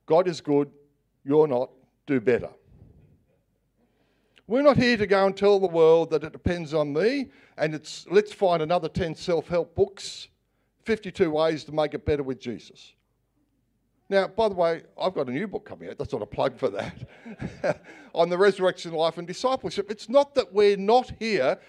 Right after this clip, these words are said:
to help people to grow and to become who God has called them to be.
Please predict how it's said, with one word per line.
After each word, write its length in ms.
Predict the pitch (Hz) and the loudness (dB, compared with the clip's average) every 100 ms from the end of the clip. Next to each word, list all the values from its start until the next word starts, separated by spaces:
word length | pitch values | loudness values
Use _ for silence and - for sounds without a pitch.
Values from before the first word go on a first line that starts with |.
| _ | _
to 80 | 190 | -2
help 280 | 208 226 220 | 4 4 4
people 220 | 220 185 | -2 0
to 80 | 185 | -4
grow 580 | 147 151 190 180 165 170 | 2 6 8 8 4 2
and 100 | 170 | -4
to 40 | |
become 500 | 151 156 190 185 185 180 _ - | -8 -8 -2 -2 -2 -10 _ -2
who 140 | 185 | 0
God 300 | 180 185 175 | 4 4 4
has 160 | 175 - | 0 -8
called 340 | - 190 180 | 0 0 0
them 140 | 165 | -6
to 80 | 143 | -8
be. 320 | 135 190 127 | -4 -2 -2